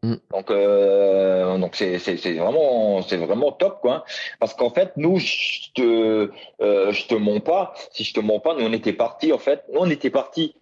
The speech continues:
Speaker 2: l'année dernière sur les, sur le semi de Paris, on était partis pour une seize.
Speaker 1: Mm.
Speaker 2: Une seize, ce qui aurait été déjà énorme, énorme, énorme, parce que j'avais fait une vingt-trois l'année d'avant.
Speaker 1: Ouais.
Speaker 2: Donc, euh, là, une seize. Et on est,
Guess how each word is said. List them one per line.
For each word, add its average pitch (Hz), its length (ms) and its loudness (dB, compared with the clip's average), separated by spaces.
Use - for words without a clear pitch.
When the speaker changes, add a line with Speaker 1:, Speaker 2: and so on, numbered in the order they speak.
Speaker 2:
l'année 110 160 0
dernière 139 260 2
sur 120 180 0
les, 98 460 2
sur 92 320 -2
le 104 80 -2
semi 143 300 -2
de - 40 -14
Paris, 147 260 0
on 123 60 -2
était 107 180 -4
partis 113 300 -2
pour 120 240 0
une 143 100 -2
seize. - 300 -2
Speaker 1:
Mm. 147 60 2
Speaker 2:
Une 131 60 0
seize, 151 320 0
ce - 140 -8
qui 120 80 0
aurait 107 140 2
été 110 120 0
déjà 95 600 2
énorme, 156 400 0
énorme, 139 380 2
énorme, 139 280 2
parce - 140 -6
que 110 80 -4
j'avais 98 180 0
fait 117 260 -4
une 160 160 0
vingt-trois 151 480 0
l'année 117 200 0
d'avant. 139 440 2
Speaker 1:
Ouais. 110 180 -2
Speaker 2:
Donc, 104 200 -2
euh, 92 200 2
là, 98 220 0
une 139 100 -4
seize. 147 400 -2
Et 110 1200 2
on 107 100 -2
est, 104 220 -6